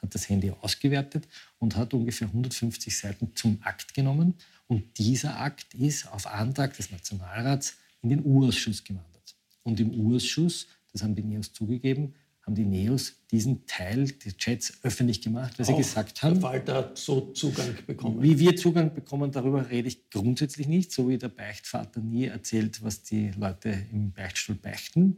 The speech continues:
Speaker 1: Was man sagen kann, ist, dass die Neos einen Teil dieser Chats öffentlich gemacht haben, das geben sie selber zu. Woher wir es haben, darüber schweigen wir ganz grundsätzlich.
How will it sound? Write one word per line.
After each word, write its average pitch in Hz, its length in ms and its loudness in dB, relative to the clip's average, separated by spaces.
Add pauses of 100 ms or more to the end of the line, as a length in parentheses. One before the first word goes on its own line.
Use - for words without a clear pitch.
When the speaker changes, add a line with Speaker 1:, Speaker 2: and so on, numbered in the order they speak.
Speaker 1:
Was 110 220 -2
man 101 80 0
sagen 95 300 -8
kann, 113 260 -4
ist, - 180 -4
dass - 120 -14
die 107 120 -4
Neos 104 640 0 (220)
einen 104 260 -2
Teil 104 260 0
dieser 110 240 0
Chats - 440 -8
öffentlich 110 320 0
gemacht 95 340 -4
haben, 160 80 6
das - 160 -2
geben 98 160 -2
sie 92 80 -2
selber 95 300 -4
zu. 165 340 2 (320)
Woher 113 320 2
wir 123 160 2
es 135 140 -4
haben, 123 240 -6 (220)
darüber 104 260 -2
schweigen 98 340 -8
wir 117 200 -2 (380)
ganz 98 260 -4
grundsätzlich. 98 640 0